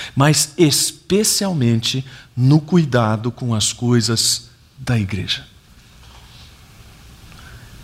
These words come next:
Uma delas que me vem à mente agora, disputa de poder.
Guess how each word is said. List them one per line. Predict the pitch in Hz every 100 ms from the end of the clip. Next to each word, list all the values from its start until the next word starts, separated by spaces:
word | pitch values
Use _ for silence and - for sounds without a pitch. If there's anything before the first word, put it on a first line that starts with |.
| - - - -
Uma | 185 226
delas | 226 269 202 127 -
que | 139
me | 143
vem | 156 160
à | 139
mente | 147 143 147
agora, | 131 143 120 92 - - _ _ _ _ _ _ _ _ _ _ _ - - - - - - - -
disputa | 131 - - 175 143
de | 120
poder. | - 117 107 87